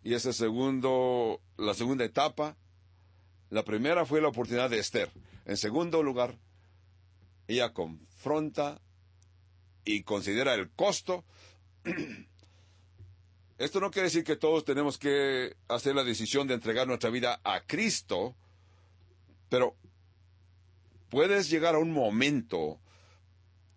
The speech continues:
de que esto envuelve ese momento donde todo está dispuesto. Por eso es que muchi-,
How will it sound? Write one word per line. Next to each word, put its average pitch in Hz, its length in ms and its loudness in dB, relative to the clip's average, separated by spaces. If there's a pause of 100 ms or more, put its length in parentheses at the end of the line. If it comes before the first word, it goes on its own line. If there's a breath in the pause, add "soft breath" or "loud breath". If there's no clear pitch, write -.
(120)
de 104 280 -2
que 104 300 0
esto 151 260 0
envuelve 151 640 2 (1400 soft breath)
ese 147 260 0
momento 117 720 -2 (840)
donde 95 360 -4 (440)
todo 151 340 4
está 139 520 2 (520)
dispuesto. 95 680 -6 (760 loud breath)
Por 107 120 2
eso 120 140 -2
es 110 80 -4
que - 240 -8 (460 soft breath)
muchi-, 117 560 -4